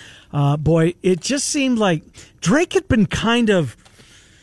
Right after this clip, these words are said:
letting teams hang around a little bit, and that was kind of my takeaway from this game, watching it on, on, on the Plus, was, um, the one of these times it's gonna come back and get you,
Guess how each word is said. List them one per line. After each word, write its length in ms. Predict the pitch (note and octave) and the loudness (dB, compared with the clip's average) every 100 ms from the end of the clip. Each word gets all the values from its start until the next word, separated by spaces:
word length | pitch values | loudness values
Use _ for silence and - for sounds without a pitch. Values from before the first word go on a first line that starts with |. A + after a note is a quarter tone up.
| _ _ _ _ _ _ _ _ | _ _ _ _ _ _ _ _
letting 380 | G#3+ C#4 D#4+ C#4+ | -2 -2 -2 -6
teams 380 | - C4 C4 A3+ | -2 0 2 0
hang 300 | F3+ A3+ A3 | 0 0 0
around 500 | F#3+ D#3 F3 F#3+ F3+ | 0 0 2 2 0
a 40 | F#3 | 0
little 260 | F3+ F#3 | 0 0
bit, 200 | D#3+ G3 | 0 0
and 140 | G3 F#3+ | 0 0
that 140 | C4 | -2
was 120 | D4+ | -4
kind 220 | - B3 | -4 -2
of 60 | A#3+ | 0
my 120 | G#3 | 0
takeaway 500 | - G3 F#3 F#3 F#3 | 0 -2 -2 0 0
from 240 | - D#3+ C#3+ | 0 0 2
this 280 | B2 D#3+ - | 2 0 0
game, 280 | F3+ E3+ | -4 -2
watching 400 | D#3 D#3 D#3+ F3 | -2 -2 -4 -2
it 140 | D#3 D3+ | 0 0
on, 280 | D3 D3 C#3+ | 0 -2 -2
on, 240 | C#3+ D3+ | -2 -4
on 200 | - D3+ | -2 -2
the 80 | D3+ | -2
Plus, 420 | - D3 D3 - | -2 -2 -2 -2
was, 260 | D3 C3+ G#2+ | 0 2 2
um, 340 | B2+ B2 A#2 - _ - - _ _ _ | 0 0 -2 -6 _ -20 -20 _ _ _
the 80 | - | 0
one 140 | C#3+ C4 | 2 2
of 40 | |
these 160 | C4+ - | 2 0
times 240 | A3+ G#3+ | -2 -2
it's 100 | D#3+ | -2
gonna 180 | G3+ G3 | 0 -2
come 200 | F#3+ G3 | 0 0
back 240 | F3+ F#3 | 0 0
and 120 | D3 B2+ | 0 0
get 260 | D3+ - | 0 -2
you, 100 | A#2 | -6